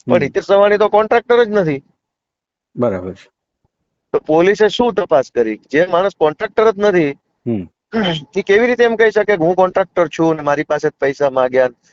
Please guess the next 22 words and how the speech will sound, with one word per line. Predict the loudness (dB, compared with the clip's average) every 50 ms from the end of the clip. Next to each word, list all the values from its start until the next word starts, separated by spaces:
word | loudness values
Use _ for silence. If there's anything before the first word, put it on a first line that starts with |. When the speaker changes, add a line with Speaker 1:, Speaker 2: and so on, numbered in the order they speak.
| _ _
Speaker 1:
અને | -4 -2 0 0
એનો | 2 2 4
આધાર | 2 4 4 4 2 4
બનાવીને | 4 2 2 2 2 2 2 0
એફ | 0 2 2
આઈ | 2
આર | 2 2
થઈ | 0 0 0
ગઈ, | -2 -4 -6 -8 _ _ _ _ _ _ _ _ _ _ _ _ _
હિતેશ | -4 -2 0 0 -2 2
સવાણી | 2 4 4 4 4 2
નામના | 2 2 2 0 0
કોન્ટ્રાક્ટર | 2 0 -2 0 0 -2 -4 -2 _ -6 -2
પાસે | 0 0 0 0 0
જ | -6 -2 -2
પૈસા | -2 -2 0 -2 -2 -2
માંગ્યા, | 0 -2 -2 0 -2 -4
પણ | 0 0 0 0
એ | 0 0
કોન્ટ્રાક્ટર | 2 0 2 2 0 -2 0 0 0 0 0
જ | 0
નથી. | 0 -2 -2 -2 -4 -10